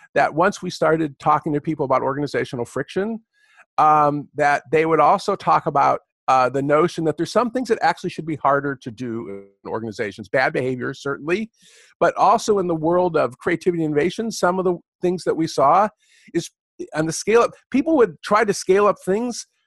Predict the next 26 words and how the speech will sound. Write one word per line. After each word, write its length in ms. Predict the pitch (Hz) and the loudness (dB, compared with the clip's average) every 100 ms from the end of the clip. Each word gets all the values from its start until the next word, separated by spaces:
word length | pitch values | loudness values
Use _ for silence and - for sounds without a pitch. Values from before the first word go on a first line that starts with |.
| _ - | _ 0
that 160 | 202 - _ _ _ | 0 0 _ _ _
were 120 | 175 180 | 2 4
bad 280 | 170 190 | 4 2
ideas 520 | 226 220 160 190 220 208 | 4 2 0 -2 -2 0
or 140 | 175 | 0
weren't 300 | 170 208 190 | 0 -2 -4
finished, 460 | - 269 320 - 214 | -4 -2 -2 -4 -8
and, 120 | 196 - | -8 -6
and 200 | 196 - _ - - | -6 -8 _ -18 -2
they'd 160 | 208 190 | 0 0
screw 260 | - 208 | -4 2
everything 360 | 214 214 220 247 | 2 2 2 2
up. 140 | 240 | 0
So 120 | - | 0
there's 140 | 175 175 | -2 0
sometimes 480 | 214 226 208 208 196 | -2 0 0 0 -2
when 120 | 190 | -2
you 100 | 175 | -2
need 200 | 170 180 | -2 -4
to 100 | 156 | -4
sort 200 | 175 151 | -2 -4
of 60 | |
slow 300 | 147 156 151 | -4 0 2
things 280 | 165 160 156 | 2 -2 -2
down. 320 | - 156 170 | 0 2 2
So, 240 | 165 160 | 2 2